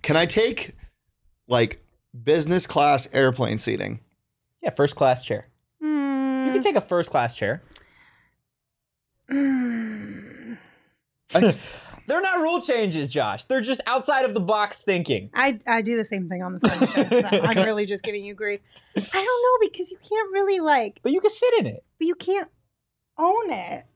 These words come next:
Speaker 3: And what did that
Speaker 2: But that wasn't
Speaker 3: purpose
Speaker 2: part of the rules of owning the
Speaker 3: No,
Speaker 2: chair.
Speaker 3: I
Speaker 2: He
Speaker 3: guess
Speaker 2: didn't own a throne.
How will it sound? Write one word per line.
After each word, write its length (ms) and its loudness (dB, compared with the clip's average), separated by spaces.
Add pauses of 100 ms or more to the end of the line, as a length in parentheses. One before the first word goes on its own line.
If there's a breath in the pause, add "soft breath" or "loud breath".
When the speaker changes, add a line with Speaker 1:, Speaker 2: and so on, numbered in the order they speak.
(460)
Speaker 3:
And 140 -2
what 100 0
did 120 0
that 180 -2 (120)
Speaker 2:
But 120 -4
that 160 2
wasn't 200 2
Speaker 3:
purpose 60 -2
Speaker 2:
part 120 2
of 40 -4
the 80 0
rules 320 0
of 220 -2
owning 320 2
the 80 2
Speaker 3:
No, 60 -2
Speaker 2:
chair. 100 2
Speaker 3:
I 20 0
Speaker 2:
He 80 2
Speaker 3:
guess 120 2
Speaker 2:
didn't 120 -4
own 220 2
a 60 2
throne. 600 0